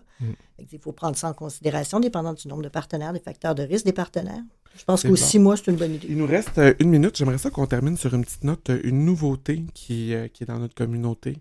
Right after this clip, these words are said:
Speaker 3: encore dans l'A B C des I T S S, la pep d'oxycycline.
Speaker 2: Mm-hmm. Ouais.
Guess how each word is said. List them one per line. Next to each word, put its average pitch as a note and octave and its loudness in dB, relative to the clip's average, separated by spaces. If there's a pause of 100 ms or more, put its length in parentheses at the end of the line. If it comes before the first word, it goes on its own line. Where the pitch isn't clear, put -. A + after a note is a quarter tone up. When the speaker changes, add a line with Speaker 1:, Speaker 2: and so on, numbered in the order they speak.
(320)
Speaker 3:
encore C#3 0
dans A#2+ 2
l'A A#2+ 0
B A#2+ 0
C C#3+ -6
des C3+ -6
I - -18
T A#2+ -2
S B2 -4
S, C3 -2
la A#2+ 0
pep - -4 (120)
d'oxycycline. B2 -4 (200)
Speaker 2:
Mm-hmm. G3 -4
Ouais. - -6